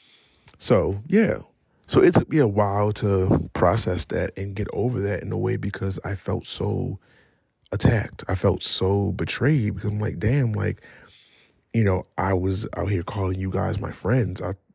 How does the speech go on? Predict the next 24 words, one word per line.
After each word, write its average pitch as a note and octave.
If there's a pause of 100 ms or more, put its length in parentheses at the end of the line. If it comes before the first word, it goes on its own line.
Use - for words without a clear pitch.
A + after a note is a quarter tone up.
(200)
was -
out F2+
here, G2 (760)
you G#2
know, - (1300)
having G2
your -
back G#2+
and - (100)
supporting G#2
you G2+
and D2+ (800)
congratulating G2
you G#2
and E2 (920)
all B2
that C#3+
stuff -
that B2
you A#2+
do A#2
as A#2
a B2
friend. A2